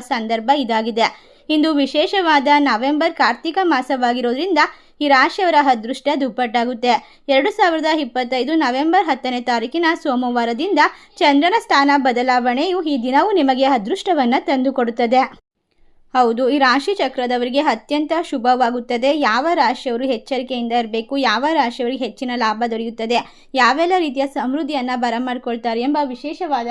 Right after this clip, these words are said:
ಮಾಹಿತಿಯನ್ನ ನೋಡ್ತಾ ಹೋಗೋಣ. ಅದಕ್ಕೂ ಮುನ್ನ ನೀವು ಕೂಡ ಮಹಾಶಿವನ ಭಕ್ತರಾಗಿದ್ದಲ್ಲಿ ವಿಡಿಯೋಗೆ ಒಂದು ಲೈಕ್ ಕೊಟ್ಟು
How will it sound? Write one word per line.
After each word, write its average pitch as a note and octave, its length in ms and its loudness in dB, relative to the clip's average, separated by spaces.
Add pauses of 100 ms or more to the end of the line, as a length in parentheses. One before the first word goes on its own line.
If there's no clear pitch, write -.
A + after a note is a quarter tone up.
ಮಾಹಿತಿಯನ್ನ A#3 640 -8
ನೋಡ್ತಾ A3+ 280 -8
ಹೋಗೋಣ. A3+ 340 -6 (320)
ಅದಕ್ಕೂ C4 340 -4
ಮುನ್ನ E4+ 360 0
ನೀವು D4+ 240 0
ಕೂಡ D4 200 -2 (180)
ಮಹಾಶಿವನ C4+ 600 -4 (100)
ಭಕ್ತರಾಗಿದ್ದಲ್ಲಿ C4+ 920 -2
ವಿಡಿಯೋಗೆ C4+ 460 -4
ಒಂದು C#4 240 -2
ಲೈಕ್ A3 320 -4
ಕೊಟ್ಟು D#4 300 -6